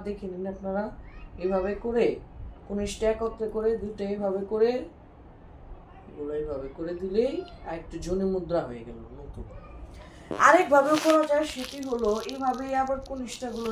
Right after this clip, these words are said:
রেখে অনামিকাকে তর্জনী দিয়ে এভাবে বন্ধন করে, আবার এই হস্তে অনামিকা, দুই হস্তে অনামিকাকে আবার দেখাচ্ছি, এভাবে করে কনিষ্ঠাই করে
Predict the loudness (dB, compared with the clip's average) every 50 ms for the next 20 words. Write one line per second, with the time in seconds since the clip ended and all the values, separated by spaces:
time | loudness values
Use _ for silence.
0 | -2 -2 -4 -4 -4 -4 -2 0 0 -2 -4 -4 -6 -6 -6 -6 -6 -8 -8 -10
1 | -10 -10 -12 -16 -18 -18 -18 -18 -18 -18 -18 -18 -18 -18 -18 -16 -14 -14 -14 -14
2 | -14 -16 -16 -16 -16 -16 -18 -18 -16 -12 -12 -12 -12 -12 -16 -20 -20 -20 -20 -20
3 | -20 -20 -20 -20 -18 -18 -18 -18 -10 -4 -2 -2 0 0 -2 -2 -4 -6 -6 -6
4 | -6 -6 -6 -2 0 2 2 2 2 -2 -4 -8 -12 -16 -18 -20 -20 -20 -16 -6
5 | 0 2 2 2 0 -2 -6 -6 -6 -6 -6 -4 -4 -2 -2 0 0 0 0 0
6 | 0 -2 -2 -2 0 -2 -2 -2 -2 -4 -6 -6 -6 -4 -2 0 0 2 4 4
7 | 4 4 2 0 -2 -2 -2 -2 -2 -4 -6 -10 -16 -12 -8 -6 -4 -2 -2 -2
8 | -2 -2 -2 -4 -4 -4 -4 -2 -2 -2 -2 -2 0 0 0 0 -2 -4 -12 -18
9 | -18 -18 -18 -20 -14 -4 0 2 4 4 4 2 2 0 -2 -2 -2 -2 -2 0
10 | 2 2 4 2 2 0 -2 -4 -4 -4 -6 -6 -8 -10 -6 -4 -4 -4 -2 -2
11 | -2 0 2 2 4 4 2 0 -2 -6 -12 -20 -20 -12 -8 -4 -2 0 0 0
12 | -2 0 2 4 4 4 4 2 0 0 0 0 0